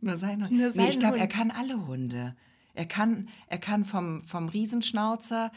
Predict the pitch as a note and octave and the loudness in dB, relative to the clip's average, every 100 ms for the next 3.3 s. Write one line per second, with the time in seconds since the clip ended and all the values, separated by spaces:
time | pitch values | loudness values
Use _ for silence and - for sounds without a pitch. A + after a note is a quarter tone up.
0 | - - F#3+ - F#3 F3+ F#3+ A#3 A#3 G#3 | -16 -6 -4 0 0 0 -4 -4 -4 -2
1 | G3+ F#3+ F3+ G#3 A#3 G#3 A3+ A#3 - E3 | 0 0 0 0 2 2 2 0 -2 -6
2 | B2 A#2 A#2 A#2 A#2 C3+ E3 F#3 - F3+ | -6 -8 -8 -8 -6 -4 -4 -4 -2 -2
3 | F3+ F#3 | -2 -4